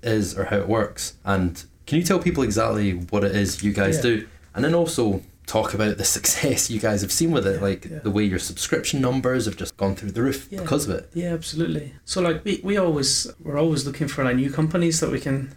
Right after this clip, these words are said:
Speaker 2: partner with, and that can be anything from, like, a restaurant to, like, a online retailer or all kinds of different companies.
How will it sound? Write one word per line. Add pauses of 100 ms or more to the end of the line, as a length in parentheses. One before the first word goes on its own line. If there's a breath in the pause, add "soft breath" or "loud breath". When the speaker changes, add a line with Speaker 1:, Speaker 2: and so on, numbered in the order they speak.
(160)
Speaker 2:
partner
with,
and (100)
that
can
be
anything
from,
like,
a
restaurant
to,
like,
a
online
retailer
or (180)
all
kinds
of
different
companies.